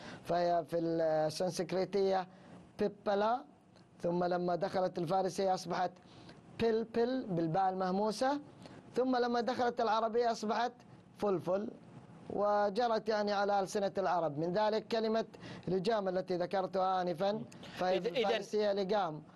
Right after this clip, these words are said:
Speaker 2: إذن، إذا تسمح لي قبل ما نروح للجام، الفلفل، استخدام الفلفل، آه، هي أصل الكلمة ليس عربي.
Speaker 1: أبدا،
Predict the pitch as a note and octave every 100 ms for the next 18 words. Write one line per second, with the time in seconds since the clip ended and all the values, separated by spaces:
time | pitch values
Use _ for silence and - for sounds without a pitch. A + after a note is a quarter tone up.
0 | - G3 G#3+ A3 A3 A3 - A3 B3 A3
1 | F#3 A3 G#3+ G3+ G3+ F#3+ F#3 F3+ E3+ F3
2 | E3+ - - - B3+ F#3 - C4 A3 F#3
3 | D3+ D3 - D#3+ G3+ G3+ F3 - A3 -
4 | D#3+ C3+ - - D#3 D3+ D3+ - - F#3
5 | A3 - A#3 - A#3 G3 A#3+ B3+ B3+ C4
6 | B3 G#3+ G#3+ C#3 A#2+ - - - - -
7 | - - - - - - - - - -
8 | - - - - - - A3 C4 G3+ D#3+